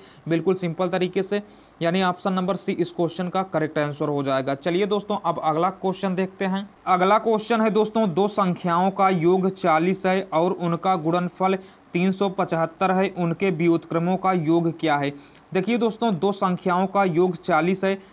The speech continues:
मान लेते हैं कि पहली संख्या यक्स है और दूसरी संख्या वाई है। तो दो संख्याओं का योग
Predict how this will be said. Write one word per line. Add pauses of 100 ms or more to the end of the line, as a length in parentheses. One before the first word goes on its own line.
(140)
मान
लेते
हैं
कि
पहली
संख्या
यक्स
है
और
दूसरी
संख्या
वाई
है। (460)
तो
दो
संख्याओं
का
योग